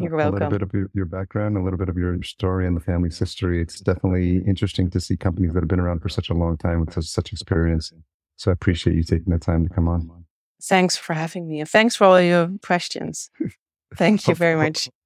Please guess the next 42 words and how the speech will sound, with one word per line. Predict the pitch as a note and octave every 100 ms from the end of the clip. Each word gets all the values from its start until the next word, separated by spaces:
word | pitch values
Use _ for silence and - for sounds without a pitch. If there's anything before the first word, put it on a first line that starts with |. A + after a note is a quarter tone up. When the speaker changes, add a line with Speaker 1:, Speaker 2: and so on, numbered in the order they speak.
| _
Speaker 2:
and | A2+ G2+ G2+ G2+ G2+
we're | G#2 G#2
gonna | G#2 G2+
connect | A2+ G#2+ -
people | G#2 G#2
to | - - G2 G2
the, | F#2 F#2 G2
all | A2
the | G#2
social | - G2 G2
accounts | G2 G2 F#2+
and | F#2
the | F2
website, | F2+ E2+ - F2 F2+ F2+ F2
and | F2+
we'll | E2+
put | - -
those | F2
in | E2+
the | F2
show | - F2
notes | E2+ E2+
if | E2+
they | E2
have | E2
any | E2
questions. | F2 E2+ - F2 F2 F2 - _ _ _ G2+
Any | G2+
other | G2+ G2
place | - G2 F#2+ G2 G2 - _ _ G#2
you | G2+
wanna | F#2+ F2+
send | G2 F#2
people | G2 F#2+
t-, | - -
to | F#2
connect | - F#2 F2+
with | F#2
you | F#2+ F2+
and |
the | F2
company? | F#2+ F2+ A#2